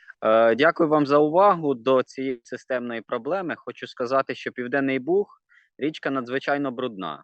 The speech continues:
І особливо проблемне наше Хмельницьке водосховище, а ділянка від, е, греблі по вулиці Кам'янецькій і далі вниз по течії, вона,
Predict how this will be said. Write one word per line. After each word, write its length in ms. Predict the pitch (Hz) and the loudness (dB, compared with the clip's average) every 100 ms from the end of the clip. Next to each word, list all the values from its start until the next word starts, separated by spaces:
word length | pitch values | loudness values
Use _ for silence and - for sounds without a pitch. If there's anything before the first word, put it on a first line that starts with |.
| _ - | _ -12
І 80 | |
особливо 800 | 113 - 135 175 185 170 143 135 | -10 -8 -4 0 2 2 2 0
проблемне 540 | 117 135 135 170 156 131 | 0 -2 0 -2 -2 -4
наше 280 | 131 - 120 | -4 -6 -10
Хмельницьке 540 | 127 127 135 - 127 | -8 -6 -6 -6 -6
водосховище, 840 | 117 113 - 185 190 170 - 143 139 _ _ - - | -4 -6 -8 -6 -4 -4 -6 -14 -16 _ _ -12 -4
а 100 | 123 | -2
ділянка 680 | 139 156 151 127 113 107 | 0 2 2 0 -2 -4
від, 220 | 110 117 - _ 95 | -2 -6 -8 _ -8
е, 200 | 95 98 | -6 -2
греблі 440 | 139 175 190 180 - | 0 0 0 -6 -6
по 80 | 147 | -6
вулиці 380 | 151 139 - | -4 -4 -6
Кам'янецькій 720 | 127 120 120 123 117 - - | -8 -6 -6 -4 -6 -8 -10
і 100 | 107 | -8
далі 340 | 104 131 123 110 | -2 0 0 -2
вниз 260 | 113 110 | -6 -8
по 120 | - 110 | -8 -6
течії, 440 | 160 185 - 135 | -4 -4 -6 -8
вона, 400 | 104 123 135 | -6 -4 -2